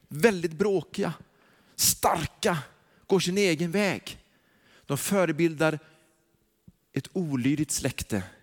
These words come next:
enligt Matteus tjugofem. Men det lydiga folket förebildas av fåren som följer herden. Mulåsnan,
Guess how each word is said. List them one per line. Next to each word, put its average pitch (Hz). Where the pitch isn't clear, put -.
enligt 117
Matteus 113
tjugofem. -
Men 120
det 131
lydiga 147
folket -
förebildas 117
av 113
fåren 117
som -
följer 107
herden. 95
Mulåsnan, 202